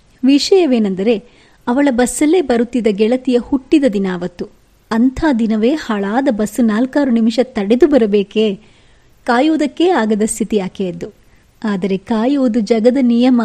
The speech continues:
ಎಂಬುದು ಆ ಪುಟ್ಟಿಗೆಲ್ಲಿ ತಿಳಿಯಬೇಕು? ಕಾಯುವುದು ಅಥವಾ ನಿರೀಕ್ಷೆ ಎಂದಾಕ್ಷಣ ಎಷ್ಟೊಂದು ಭಾವಗಳು ನವಿಲಿನಂತೆ ಗರಿಗೆದರುತ್ತವಲ್ಲ?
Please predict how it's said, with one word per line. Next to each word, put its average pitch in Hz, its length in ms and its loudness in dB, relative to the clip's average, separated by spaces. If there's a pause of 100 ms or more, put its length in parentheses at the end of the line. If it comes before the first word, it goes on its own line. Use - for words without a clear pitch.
ಎಂಬುದು 208 500 -2 (340)
ಆ 214 80 -4
ಪುಟ್ಟಿಗೆಲ್ಲಿ 226 680 0
ತಿಳಿಯಬೇಕು? 196 760 0 (760)
ಕಾಯುವುದು 269 640 4
ಅಥವಾ 247 480 -2
ನಿರೀಕ್ಷೆ 247 680 2 (240)
ಎಂದಾಕ್ಷಣ 226 520 0 (540)
ಎಷ್ಟೊಂದು 359 560 2
ಭಾವಗಳು 247 520 2
ನವಿಲಿನಂತೆ 233 680 2
ಗರಿಗೆದರುತ್ತವಲ್ಲ? 240 960 0